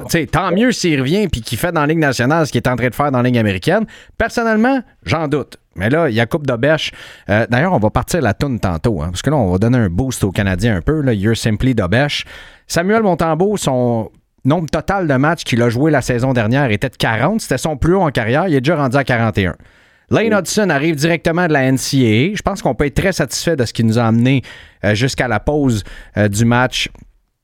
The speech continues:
Speaker 1: jusqu'à la pause du tournoi des Quatre Nations. Lane Hudson a encore utilisé près de vingt-deux minutes hier, le défenseur le plus utilisé de l'équipe. On voit qu'il,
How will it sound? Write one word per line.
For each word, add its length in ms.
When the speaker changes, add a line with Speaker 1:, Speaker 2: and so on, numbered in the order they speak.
Speaker 1:
jusqu'à 240
la 100
pause 200
du 100
tournoi 280
des 100
Quatre 220
Nations. 500
Lane 160
Hudson 240
a 80
encore 260
utilisé 400
près 160
de 60
vingt-deux 360
minutes 340
hier, 220
le 120
défenseur 440
le 120
plus 260
utilisé 400
de 80
l'équipe. 480
On 160
voit 340
qu'il, 340